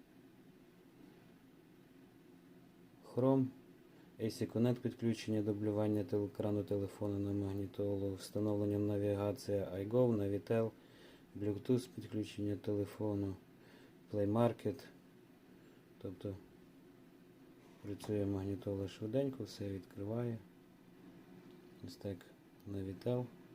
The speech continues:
виглядає. Тут встановлена карта України і Польщі. Якщо потрібно, можна встановити карту Європи всієї,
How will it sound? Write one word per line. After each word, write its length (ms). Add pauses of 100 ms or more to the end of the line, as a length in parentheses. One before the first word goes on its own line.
виглядає. 760 (3000)
Тут 220
встановлена 720
карта 360
України 580 (180)
і 60
Польщі. 460
Якщо 380
потрібно, 580
можна 480 (840)
встановити 680 (840)
карту 300
Європи 580 (480)
всієї, 640